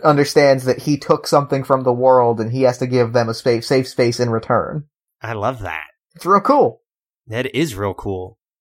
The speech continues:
Speaker 2: Shall we continue on?
Speaker 1: Yeah.
Speaker 2: I have a little bit more. I have a bit more.
Speaker 1: Yeah.
Speaker 2: Okay. So Red is defeated. He is retreated to the cosmos. He's licking them wounds. Uh, Big Jeremy is now,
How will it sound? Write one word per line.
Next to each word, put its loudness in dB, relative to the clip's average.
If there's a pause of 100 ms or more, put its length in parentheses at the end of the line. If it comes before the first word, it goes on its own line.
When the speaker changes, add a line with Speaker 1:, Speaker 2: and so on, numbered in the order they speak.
(160)
Speaker 2:
Shall -4
we -2
continue -6
on? 0
Speaker 1:
Yeah. 2
Speaker 2:
I -12
have -8
a -6
little -4
bit -2
more. -4
I -4
have -2
a -6
bit -2
more. -6 (220)
Speaker 1:
Yeah. 0 (520)
Speaker 2:
Okay. -2 (640)
So -2
Red 4
is 0
defeated. -6
He -6
is -6
retreated -4
to -10
the -8
cosmos. -4
He's -8
licking -6
them -4
wounds. -4 (300)
Uh, -2
Big -4
Jeremy -2 (100)
is -10
now, -4